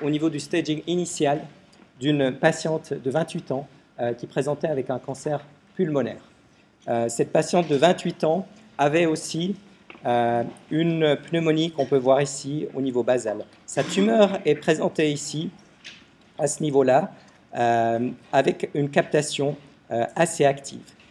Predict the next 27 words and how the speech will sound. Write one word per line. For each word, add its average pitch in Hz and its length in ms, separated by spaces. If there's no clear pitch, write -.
Cette - 260
patiente 214 520
avait 156 220
une 170 120
tumeur 160 380
assez 151 260
extensive 156 640
qui - 120
n'a 139 80
pas 151 140
pu 170 140
être 151 220
opérée 143 320
tout 143 140
de - 40
suite - 400
et 151 60
qu'on 139 180
a 131 80
soumis, 151 420
euh, 127 80
si 143 160
vous 139 100
voulez, 143 380
à 147 420
une 143 320
chimiothérapie 151 920